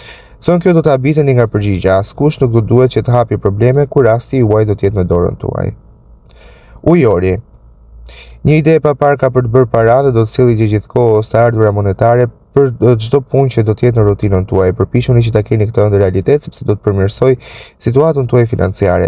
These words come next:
Edhe pse nuk jeni materialist, do të gëzoheni prej të mirave të kësaj pune. E dymbëdhjeta zodiakale, Peshqit.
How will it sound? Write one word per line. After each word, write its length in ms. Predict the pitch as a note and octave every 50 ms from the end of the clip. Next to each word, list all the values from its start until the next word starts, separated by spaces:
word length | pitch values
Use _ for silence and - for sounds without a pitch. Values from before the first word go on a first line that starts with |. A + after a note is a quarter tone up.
| - -
Edhe 220 | A2+ A#2+ A#2+ A#2
pse 160 | - - A2
nuk 160 | G#2 G#2 -
jeni 180 | G#2+ G2+ G2+ F#2
materialist, 560 | F#2+ F#2 - F#2 F#2 F2+ F#2+ G2+ A#2 C#3 C3+
do 80 | B2 A2+ G#2
të 100 | G2+ G#2+
gëzoheni 400 | G#2+ G2+ A2 A2 A2+ A#2 A#2 A2+
prej 160 | A2+ G2 F#2
të 100 | - G2 G#2+
mirave 320 | A2+ A#2 A#2 A#2 A2 G#2+ -
të 80 | - - -
kësaj 180 | - - - -
pune. 260 | - D#2 D#2+ E2 - - - - - - - - - _ _ - -
E 140 | - A#2+ B2+
dymbëdhjeta 400 | C3 C3+ C#3 C#3+ D3 C#3+ D3 C3+ B2+
zodiakale, 500 | B2 A2 A2+ G#2+ G#2 - A2 A#2 A#2 A2+
Peshqit. 560 | A2 - - A1+ - - - - A#2 - -